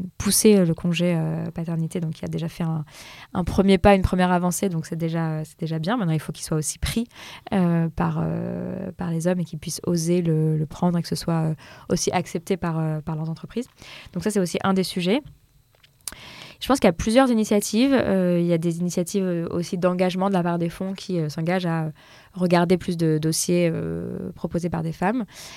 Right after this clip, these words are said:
Euh, c'est petit à petit le fait de aussi mettre en avant des succès, euh, de, euh, de licornes. Il y en a une, du coup, mais, ou d'entreprises, euh, fondées par des femmes qui réussissent et qui petit à petit vont changer aussi la façon de, de percevoir, euh, l'entrepreneuriat au féminin.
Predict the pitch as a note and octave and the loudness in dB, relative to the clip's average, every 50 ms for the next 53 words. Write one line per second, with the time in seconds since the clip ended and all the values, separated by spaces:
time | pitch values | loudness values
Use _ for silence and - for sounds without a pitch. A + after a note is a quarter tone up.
0 | - - _ - F3+ F3 E3+ E3+ E3 E3 E3 E3 E3 D#3+ D#3+ D#3+ D#3+ D#3+ E3 F3+ | -20 -12 _ -2 0 2 2 2 2 2 2 2 2 0 0 0 -2 -2 -2 -4
1 | F#3+ G3+ - - - - F3 E3 G#3 G#3 - A3+ - G#3+ G3+ - - - G#3 G#3+ | -4 -6 -8 -8 -4 -4 6 6 6 6 8 6 6 6 4 4 -2 0 2 4
2 | A#3 B3+ C4 - G#3+ F#3+ F3 - F#3+ F#3 F3+ E3+ - E3+ E3+ E3 E3 - - - | 4 4 4 4 2 0 2 2 2 2 2 2 2 4 4 4 4 2 2 0
3 | E3+ E3 - - - F#3+ F#3+ G3 G3 - - G3 F#3 F3+ F3+ F3+ F#3 F#3+ F#3+ G3 | 0 0 0 -2 0 2 2 2 2 2 0 2 4 4 4 4 4 4 4 4
4 | G3 - - F3 F3+ E3+ - F#3 - - - - F#3 F#3+ F#3+ - - - - - | 2 0 0 -2 -2 -2 -2 -6 -6 -4 -2 0 0 0 0 -4 -10 -20 -20 -20
5 | - _ G3 F3+ E3+ E3 E3 E3+ E3+ F3 F3+ E3+ E3 D#3+ E3 E3 E3 E3+ D#3+ F3 | -10 _ -2 -2 -2 0 0 0 0 2 0 0 0 0 -2 -2 -4 -2 -2 -2
6 | E3+ E3+ E3+ - G3 F#3+ F#3+ G3 F#3+ F3+ E3+ E3+ E3 E3 E3 E3 E3 E3+ - - | -2 -2 0 2 4 4 4 4 2 0 -2 -2 -2 -2 -2 -2 -2 -4 -2 -2
7 | G3 G3+ G3+ G3 F3 E3+ E3+ - G3+ F#3+ F#3 F3 E3+ - F3 E3+ F3 E3+ E3 - | -2 0 0 0 0 -2 -2 -2 -2 -2 0 0 0 0 0 2 2 2 2 0
8 | - - - G#3+ G3+ F#3 F3 D#3+ E3 - - - - - - - G3 F3+ F#3 F3 | -6 -4 -2 0 2 4 4 2 2 0 -6 -16 -20 -4 0 2 4 4 4 4
9 | F3+ F3 - F#3 F#3 - F3+ F3+ E3+ E3+ - A3 G#3+ - - - E3+ - - - | 4 4 2 2 0 2 2 2 2 4 4 2 0 0 -4 -10 -14 -4 4 4
10 | F3 E3 - - A3 F#3+ F3+ F3 - - E3+ E3+ D#3+ F#3 F#3+ F3 - - F#3 E3 | 4 4 6 2 2 2 2 2 2 4 4 6 6 6 6 6 6 4 4 4
11 | D#3 - D#3+ - - F3+ E3+ D#3 C#3+ C#3+ D#3 D#3 E3 E3 D#3 E3+ E3 - E3 - | 6 6 4 4 6 4 6 6 4 4 2 2 2 2 0 -2 -2 -2 -4 -4
12 | - E3+ E3 E3 E3+ F3 E3+ E3+ D#3+ D#3+ E3 E3+ F3 F3 E3 D#3+ - - - - | -4 -4 -2 0 0 0 0 0 0 0 0 -2 -2 -2 -2 -4 -4 -8 -4 -2
13 | E3+ E3 E3 E3+ E3+ - F3 F3 F3 F3 | 0 2 2 0 0 -2 -2 -4 -4 -6